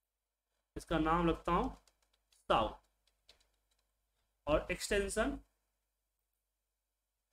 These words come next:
एक्सेल एक्सेस ले लिया and save कर दिया और फिर इस file को क्लोज कर देता हूँ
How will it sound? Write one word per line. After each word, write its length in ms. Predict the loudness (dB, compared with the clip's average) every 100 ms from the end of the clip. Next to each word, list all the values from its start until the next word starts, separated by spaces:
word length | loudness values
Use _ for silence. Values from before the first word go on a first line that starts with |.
| _ _ _ -6
एक्सेल 280 | -6 0 0
एक्सेस 320 | 2 -2 -2
ले 100 | -2
लिया 240 | 0 -2 -2 -10 _ -4
and 140 | -2
save 380 | -2 2 2 2 -2
कर 120 | -2
दिया 300 | -2 -4 -4 _ _ _ _ _ _ _
और 180 | 0 0 0
फिर 80 | -2
इस 180 | -4 0
file 260 | 2 2 0
को 180 | -2
क्लोज 1040 | -4 -8 _ _ _ _ _ 0 4 4 2
कर 140 | -6
देता 320 | -10 -14 -14
हूँ 100 | -14